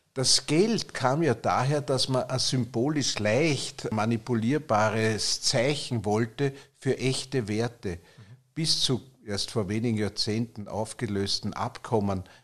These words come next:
Speaker 1: musste ja jedes Geld von der Zentralbank oder vom jeweiligen Land mit realen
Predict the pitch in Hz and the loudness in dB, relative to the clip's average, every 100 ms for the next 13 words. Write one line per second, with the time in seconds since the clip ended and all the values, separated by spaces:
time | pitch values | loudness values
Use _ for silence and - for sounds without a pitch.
0 | _ 113 113 147 196 - - 123 117 113 | _ -10 -2 0 2 0 0 0 0 0
1 | 104 117 127 - - 98 110 135 - 107 | 0 -2 -2 -2 -2 -4 -4 -6 -6 -6
2 | 101 95 - 92 90 82 90 107 117 104 | -4 -6 -6 -8 -6 -4 -4 -4 -6 -4
3 | 101 98 104 95 98 104 98 98 90 90 | -6 -6 -6 -6 -4 -4 -4 -6 -2 -2
4 | 101 107 - - _ _ - 104 107 101 | -2 -6 -10 -20 _ _ -12 -8 -4 -2
5 | 92 98 123 120 104 | 0 0 0 0 0